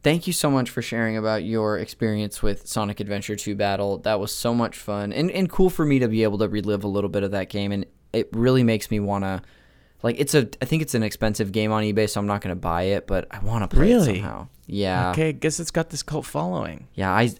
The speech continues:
Speaker 1: I definitely sold my copy at some point, like an idiot. But
Speaker 2: Like an idiot.
Speaker 1: yeah, it's me. But anyway, I've got a
Speaker 2: <laughs>
Speaker 1: fun couple post-show segments that I've prepared for you, so let's get into it.
Speaker 2: Hell
Speaker 1: The
Speaker 2: yeah.
Speaker 1: first of which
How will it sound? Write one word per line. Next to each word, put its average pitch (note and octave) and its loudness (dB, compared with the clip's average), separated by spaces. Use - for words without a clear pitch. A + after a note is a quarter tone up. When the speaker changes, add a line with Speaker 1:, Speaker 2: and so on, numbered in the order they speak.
Speaker 1:
I A#2+ 0
definitely G#2+ 0
sold G2+ 0
my G2 -4
copy F#2 -2
at F2+ -4
some F2+ -6
point, D#2+ -4
like F2+ -6
an A2 -2
idiot. C#3 8
But G2+ 0
Speaker 2:
Like C3 -2
an C#3+ -4
idiot. F3 6
Speaker 1:
yeah, F#2+ -2
it's - -6
me. F#2+ -2
But A#2 4
anyway, D3+ 0
I've C3 2
got E3 2
a E3 -4
Speaker 2:
<laughs> - -4
Speaker 1:
fun D#3 0
couple C3 0
post-show B2 2
segments G#2+ -4
that G#2 -2
I've F#2+ 0
prepared G#2+ 4
for - -6
you, G#2+ 0
so - -4
let's F#2 -2
get E2+ -6
into F2 -8
it. E2 -6
Speaker 2:
Hell G#2+ -2
Speaker 1:
The G2+ 0
Speaker 2:
yeah. G2+ 0
Speaker 1:
first D#3 2
of A2+ 0
which G#2+ 0